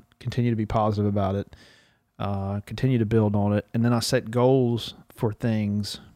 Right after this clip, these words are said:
uh, small goals to attain. That way it feels like I'm actually getting something done.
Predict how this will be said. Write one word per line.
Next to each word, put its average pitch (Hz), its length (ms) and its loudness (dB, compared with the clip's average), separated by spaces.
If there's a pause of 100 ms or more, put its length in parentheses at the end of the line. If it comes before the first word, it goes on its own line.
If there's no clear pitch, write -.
(640)
uh, 113 160 -2
small 135 340 4
goals 107 500 -2
to 110 480 -2
attain. 107 580 -6 (600)
That 123 140 2
way 120 100 4
it 113 60 -4
feels 123 220 2
like 113 160 -2
I'm 113 140 -4
actually 101 640 -6 (800)
getting 110 240 4
something 107 240 -4
done. 101 320 -6